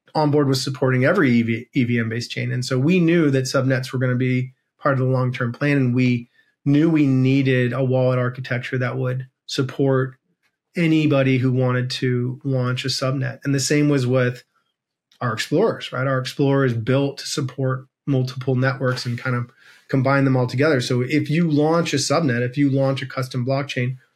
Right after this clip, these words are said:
you will get the underlying tooling that's necessary for you to reach success with it,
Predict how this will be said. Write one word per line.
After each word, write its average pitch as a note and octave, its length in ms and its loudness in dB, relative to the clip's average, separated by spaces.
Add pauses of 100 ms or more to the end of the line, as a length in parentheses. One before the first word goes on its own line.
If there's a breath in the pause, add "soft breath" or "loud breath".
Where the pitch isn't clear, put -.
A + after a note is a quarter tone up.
(100)
you D3 120 0
will C#3+ 400 2
get C3+ 320 2
the C3 140 0
underlying B2+ 480 0
tooling D3+ 400 0
that's B2 200 -6
necessary C3 560 -4
for B2+ 140 -6
you B2 220 -2
to A#2+ 400 -4 (320 soft breath)
reach C#3+ 260 0
success - 440 -6
with C3 160 -4
it, B2 220 -4